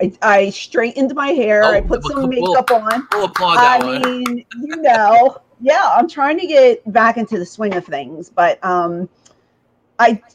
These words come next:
Speaker 1: you know, <sighs> I hate to be a downer, but I still feel like a big turd.
Speaker 2: <laughs>
Speaker 1: Like,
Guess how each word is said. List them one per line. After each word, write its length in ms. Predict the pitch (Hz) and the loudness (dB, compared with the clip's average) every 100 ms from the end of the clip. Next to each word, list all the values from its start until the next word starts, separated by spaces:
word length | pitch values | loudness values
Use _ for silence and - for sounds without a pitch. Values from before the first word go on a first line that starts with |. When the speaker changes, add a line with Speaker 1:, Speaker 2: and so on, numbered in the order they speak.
| _ | _
Speaker 1:
you 200 | 247 311 | -4 -2
know, 80 | 277 - | -2 -6
<sighs> 840 | 240 - - - _ _ _ _ | -12 -12 -16 -20 _ _ _ _
I 100 | 302 | -4
hate 280 | 302 349 480 | -2 -4 -4
to 60 | - | -4
be 120 | 302 | -4
a 40 | |
downer, 680 | 226 226 269 247 113 - - _ _ _ _ - | -2 -4 -4 -6 -8 -10 -16 _ _ _ _ -4
but 100 | 269 | 0
I 80 | 277 | 0
still 460 | - - 285 285 | -2 -6 0 0
feel 720 | 330 _ 262 202 185 190 220 262 _ _ | 0 _ -4 0 0 -2 -4 -12 _ _
like 300 | 220 214 - _ - | -6 -6 -8 _ -4
a 140 | 220 - _ - | -4 -6 _ -2
big 220 | 208 - | -2 -2
turd. 520 | - 233 175 127 - _ | -8 -6 -6 -8 -14 _
Speaker 2:
<laughs> 40 | _ - | _ -8
Speaker 1:
Like, 400 | 196 185 170 - | -2 -2 -2 -12